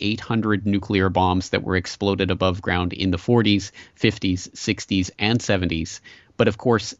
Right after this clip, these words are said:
it would happen all at once. It would certainly destroy Japan as a functioning country, and it would spread around the world and make life difficult." Move south of the equator if that ever happened.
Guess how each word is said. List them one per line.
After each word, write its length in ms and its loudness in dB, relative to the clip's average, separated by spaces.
it 160 0
would 100 2
happen 380 -2
all 340 -2
at 140 -8
once. 640 -4
It 140 -2
would 160 -2
certainly 480 2
destroy 400 0
Japan 520 -2
as 200 -10
a 40 -6
functioning 540 -2
country, 480 -4
and 120 -4
it 40 -2
would 160 -2
spread 300 0
around 280 2
the 80 0
world 440 -2
and 160 -2
make 220 -2
life 240 -4
difficult." 500 -2
Move 400 4
south 400 0
of 140 0
the 140 2
equator 460 0
if 260 -6
that 180 2
ever 180 0
happened. 460 -2